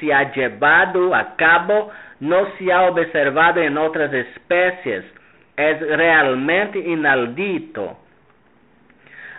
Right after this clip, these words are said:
Algunos científicos han especulado que el, sobre el crecimiento bacteriano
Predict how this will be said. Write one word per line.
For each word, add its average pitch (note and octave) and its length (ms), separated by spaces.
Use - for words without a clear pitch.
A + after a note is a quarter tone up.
Algunos G3+ 720
científicos F#3 720
han E3+ 180
especulado D#3+ 920
que E3 260
el, D#3 300
sobre F3+ 440
el E3 320
crecimiento F3+ 960
bacteriano D3+ 1120